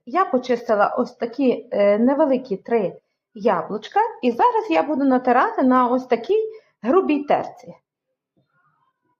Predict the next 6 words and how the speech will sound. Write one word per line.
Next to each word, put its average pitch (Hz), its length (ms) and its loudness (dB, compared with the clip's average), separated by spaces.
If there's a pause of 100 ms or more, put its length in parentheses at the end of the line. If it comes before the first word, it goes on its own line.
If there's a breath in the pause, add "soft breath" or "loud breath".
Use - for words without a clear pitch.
(1200)
Ось 320 180 -8
так, 202 300 0
друзі, 170 480 -10
яблучка 202 640 -2
я 196 180 2
натерла, 277 800 0